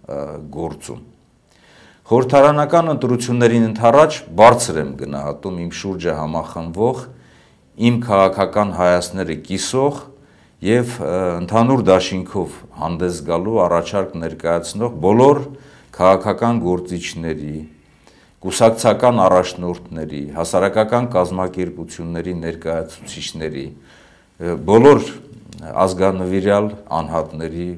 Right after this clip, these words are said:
ջանքերը։ Նրանցից յուրաքանչյուրի խոսքը, մտահոգությունը, ներդրումը կարևոր է լինելու։ Միասին ենք ընտրելու պայքարի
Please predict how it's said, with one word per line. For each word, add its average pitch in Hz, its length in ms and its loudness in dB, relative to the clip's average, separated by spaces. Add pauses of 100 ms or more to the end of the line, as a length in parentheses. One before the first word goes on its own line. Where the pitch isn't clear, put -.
ջանքերը։ - 600 -12 (720)
Նրանցից 131 460 2
յուրաքանչյուրի 131 720 2
խոսքը, 107 600 -2
մտահոգությունը, 92 1200 -4
ներդրումը 82 800 -6 (600)
կարևոր 107 460 6
է 78 80 -4
լինելու։ 73 540 -14 (280)
Միասին 120 520 2
ենք 85 180 -4
ընտրելու 90 500 -2
պայքարի 87 580 -2